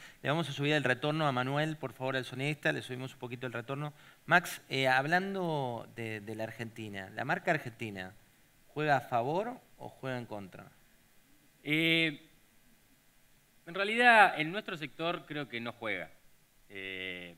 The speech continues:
Speaker 2: porque los usuarios, por lo general, se abstraen de dónde viene.
Speaker 1: Ni saben.
Speaker 2: Ni saben, exactamente.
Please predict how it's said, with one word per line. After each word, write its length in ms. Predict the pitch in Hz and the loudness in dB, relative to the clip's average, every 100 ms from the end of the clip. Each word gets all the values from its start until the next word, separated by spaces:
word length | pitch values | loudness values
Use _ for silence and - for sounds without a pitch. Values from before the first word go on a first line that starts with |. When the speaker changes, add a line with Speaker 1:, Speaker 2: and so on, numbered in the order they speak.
| - | -18
Speaker 2:
porque 680 | 101 95 107 104 104 101 95 - _ _ _ | -18 -12 -6 -2 -2 -4 -8 -20 _ _ _
los 240 | 120 98 - | -18 -18 -18
usuarios, 420 | - 143 147 139 | -2 0 2 0
por 120 | 123 | -4
lo 60 | 104 | -10
general, 420 | 107 113 131 127 | -4 -2 0 -2
se 100 | 113 | -6
abstraen 520 | - 127 127 120 104 | -6 4 4 4 2
de 200 | 98 95 | -6 -6
dónde 240 | 98 104 98 | -8 -8 -6
viene. 420 | 104 107 101 95 | -6 -6 -6 -6
Speaker 1:
Ni 120 | 147 | -2
saben. 480 | 175 151 117 101 92 | 10 10 10 0 -4
Speaker 2:
Ni 100 | 151 | 0
saben, 300 | 123 98 92 | 2 2 -2
exactamente. 560 | - 107 101 98 85 | -8 -4 -4 -6 -14